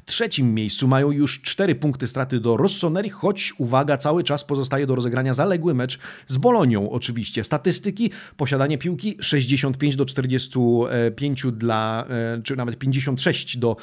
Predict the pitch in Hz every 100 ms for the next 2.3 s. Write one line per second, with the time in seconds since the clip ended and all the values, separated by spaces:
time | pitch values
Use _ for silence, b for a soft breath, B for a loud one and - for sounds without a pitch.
0 | B B 120 113 110 - 131 131 120 -
1 | 123 123 123 113 - 131 113 117 117 131
2 | 135 147